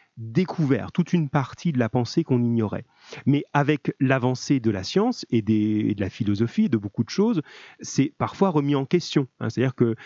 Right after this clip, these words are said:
il y a des, aujourd'hui des, des médecins ou d'autres types de psychologues qui disent : « Ouh là, la psychanalyse, c'est un petit peu dépassé, il faut reven-, il faut limiter les effets de ça, il faut, attention, pas croire forcément tout de ce que disent, de ce que disaient, euh, Freud et d'autres. »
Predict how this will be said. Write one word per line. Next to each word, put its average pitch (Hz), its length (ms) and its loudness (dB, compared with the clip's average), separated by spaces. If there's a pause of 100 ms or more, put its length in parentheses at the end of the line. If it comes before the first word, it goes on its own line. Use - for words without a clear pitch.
(160)
il 127 80 0
y - 20 6
a 110 60 2
des, 110 340 2
aujourd'hui 117 460 0
des, 113 240 0
des 104 160 2
médecins 170 480 0
ou 147 120 2
d'autres 123 300 0
types 123 220 -2
de 113 60 2
psychologues 175 420 0
qui - 120 -8
disent : « 123 200 0
Ouh 160 100 4
là, 151 100 0
la 113 80 -2
psychanalyse, 131 540 0
c'est - 100 -4
un 101 60 0
petit 120 140 -6
peu 175 160 0
dépassé, 123 460 0
il 196 120 0
faut 123 140 0
reven-, 117 320 0
il 123 120 -4
faut 120 240 2 (360)
limiter 135 520 2
les 117 200 0
effets 113 180 0
de 104 60 -4
ça, 180 400 0
il 135 80 -4
faut, 117 240 2
attention, 113 500 0
pas 113 160 -2
croire - 300 -2
forcément 123 520 -2
tout 170 220 0
de 127 80 4
ce - 140 -4
que 127 80 2
disent, 117 420 -4 (340)
de 117 60 0
ce - 80 -6
que 127 80 2
disaient, 123 420 0
euh, 107 400 -2 (360)
Freud 127 320 0
et 110 80 2
d'autres. » 131 440 0